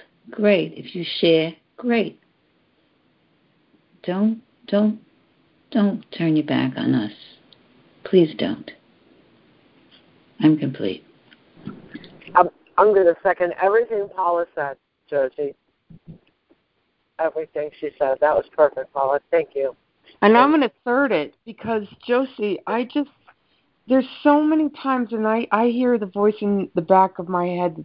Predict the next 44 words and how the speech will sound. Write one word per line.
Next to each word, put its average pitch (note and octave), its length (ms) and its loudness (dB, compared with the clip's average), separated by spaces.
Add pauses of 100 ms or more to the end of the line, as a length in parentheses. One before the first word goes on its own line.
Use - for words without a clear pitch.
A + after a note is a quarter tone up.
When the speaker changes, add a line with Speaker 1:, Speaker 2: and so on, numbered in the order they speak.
Speaker 3:
things F#3 220 -4
that F3 100 -2
you E3+ 140 0
have E3 100 0 (100)
said D#3+ 380 2 (540)
that G3 80 2
have F#3+ 100 4 (160)
so A#3 180 4 (140)
shifted G#3 380 -2
me. E3 180 4
And E3 80 0
I G3 60 2
was A3+ 80 -2
just - 160 -20
gonna E4+ 180 -2
ask A3+ 300 0
you D3 240 2 (420)
before A3 260 0
you G3+ 80 2
go, G3+ 100 4
if G3 100 0
you G3 120 0
ha-, F#3+ 140 -2 (100)
before G3 500 2
you, F3+ 360 0
uh, E3 280 2
have F3+ 180 -4
a E3 40 0
minute, E3+ 480 2 (680)
that, G3+ 180 4
I G3 40 0
mean, A3 220 2
yesterday, G3+ 960 2
um, F3+ 500 -4 (1200)
'cause A#3 120 -6
when C4 100 2
you E4 80 6
brought G4+ 220 -2
up G4 100 -4
the D4 60 0
Christ A#3+ 420 -4
mind, E3 320 0
it's - 160 -6
like, A#3+ 220 -2